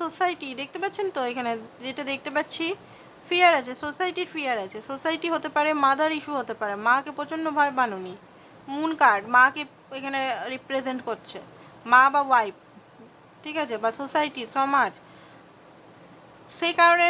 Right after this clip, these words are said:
না উনি জাগলিং, একদিকে আপনার জন্য ওনার মন ছটফট করছে, ঠিক আছে? ভালোবাসা আছে, আর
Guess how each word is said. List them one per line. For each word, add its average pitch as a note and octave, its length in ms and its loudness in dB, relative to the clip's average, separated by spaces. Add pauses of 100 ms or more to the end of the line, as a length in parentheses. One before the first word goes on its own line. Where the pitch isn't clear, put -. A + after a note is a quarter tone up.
না E4+ 60 4 (360)
উনি D#4 120 -4 (140)
জাগলিং, C4 340 2 (140)
একদিকে D4+ 300 -2 (120)
আপনার D#4+ 320 0
জন্য E4 140 -2 (120)
ওনার D#4+ 160 2 (100)
মন D#4+ 200 0
ছটফট D#4+ 320 -4 (100)
করছে, D#4 260 -8 (420)
ঠিক D#4 160 -6
আছে? C4 120 -2 (120)
ভালোবাসা D4 420 4 (140)
আছে, D4 140 -6 (380)
আর A#3+ 80 -4